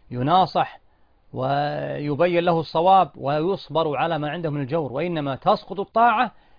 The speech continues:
إذا كان كافراً. والحديث في ذلك كثير، حديث مسلم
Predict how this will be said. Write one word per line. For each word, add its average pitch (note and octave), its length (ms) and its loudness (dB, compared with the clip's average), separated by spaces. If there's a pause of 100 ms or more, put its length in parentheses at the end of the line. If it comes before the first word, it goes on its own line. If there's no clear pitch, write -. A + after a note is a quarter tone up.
(120)
إذا E3 220 -2
كان F#3 300 -6
كافراً. F#3 520 -8 (1200)
والحديث G3+ 400 -4
في G3 100 -6 (200)
ذلك E3 260 -4
كثير، F#3 320 -2
حديث C#3 200 -6
مسلم F3 400 -8